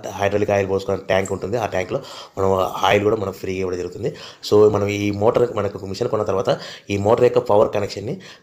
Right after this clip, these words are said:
కంపల్సరీగా డొమెస్టిక్ కరెంట్ కాకుండా, ఇంటి కరెంట్ కాకుండా కేటగిరీ టూ లైన్లో ఫిట్ చేసుకోవడం వల్ల భవిష్యత్తులో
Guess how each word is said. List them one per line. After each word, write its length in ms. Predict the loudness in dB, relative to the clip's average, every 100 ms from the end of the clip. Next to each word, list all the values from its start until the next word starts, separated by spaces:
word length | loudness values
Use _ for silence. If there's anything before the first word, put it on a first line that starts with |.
| -6
కంపల్సరీగా 600 | 0 2 2 0 -2 -2
డొమెస్టిక్ 580 | -2 -2 -2 -4 -6
కరెంట్ 220 | -2 -2 -2
కాకుండా, 480 | -4 -4 -4 -6 -6 -6
ఇంటి 220 | -4 0
కరెంట్ 260 | 0 0
కాకుండా 480 | -2 -4 -4 -4 -4 -6 -16 -18 _
కేటగిరీ 400 | 0 0 2 0
టూ 100 | 2
లైన్లో 380 | 0 0 0 -4
ఫిట్ 300 | -6 -10 -2
చేసుకోవడం 300 | -2 -2 -4
వల్ల 120 | -4
భవిష్యత్తులో 480 | 0 0 0 -2 -2